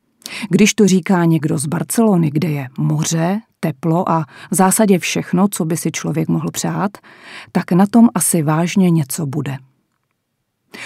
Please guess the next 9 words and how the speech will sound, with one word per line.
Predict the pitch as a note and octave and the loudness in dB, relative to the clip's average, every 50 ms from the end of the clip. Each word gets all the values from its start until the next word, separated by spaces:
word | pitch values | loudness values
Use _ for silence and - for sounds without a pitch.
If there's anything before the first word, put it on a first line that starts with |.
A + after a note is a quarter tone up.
| - - - | -6 0 4
Youtubera | F#3+ F#3+ G#3+ G#3 - A#3+ A#3+ G#3 A#3+ A#3+ A#3 F#3+ F3 | 6 6 6 6 6 4 6 6 6 6 4 2 0
z | E3 D#3 | -2 -6
Berlína, | D3 B2+ F#3 D#3+ D3 D3+ D3 F#3 E3+ E3+ F#3+ G#3 G3+ | -4 -4 -4 -2 -2 -2 0 0 2 2 2 0 0
který | - - G#3 G#3 F#3+ | 2 2 4 4 6
doputoval | E3+ F3 E3 - G3+ F#3+ - F#3 F3+ F3+ E3 D#3 | 4 4 2 0 -2 0 0 0 2 0 0 0
do | C#3+ C#3 D#3 | 2 2 4
Německa | E3 E3+ E3+ F3 E3+ - - - E3 | 4 4 4 2 0 -2 -4 -4 -4
ze | D3 D#3+ | -2 -2
Sýrie | D#3 - - G3 F#3 F#3 F3 D#3+ - D3+ | -2 0 0 2 2 2 2 0 -2 -4